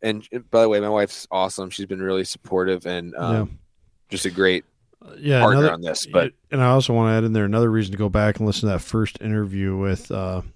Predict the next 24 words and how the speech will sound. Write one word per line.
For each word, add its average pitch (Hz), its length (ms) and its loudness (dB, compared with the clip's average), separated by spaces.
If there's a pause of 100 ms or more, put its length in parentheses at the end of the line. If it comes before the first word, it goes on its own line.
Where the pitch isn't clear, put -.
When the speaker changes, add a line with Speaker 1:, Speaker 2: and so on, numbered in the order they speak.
(180)
Speaker 2:
Hunter, 104 420 0
because, 101 460 -4
uh, 95 280 -2 (580)
uh, 104 120 -2
she 113 200 -4
stayed, 113 420 2 (100)
she - 180 -4
stayed 127 200 4
with 117 160 2
you 110 100 -2
through 107 300 -8
some 101 240 -6
really 107 220 0
hard 104 320 -2
times 104 400 -2
in, 98 320 -6
in 110 100 -2
your 101 100 6
Speaker 1:
Yeah. 104 120 6
Speaker 2:
life 104 240 -4
before 107 360 0
all 98 140 2
this, 95 320 -4
and 95 260 -8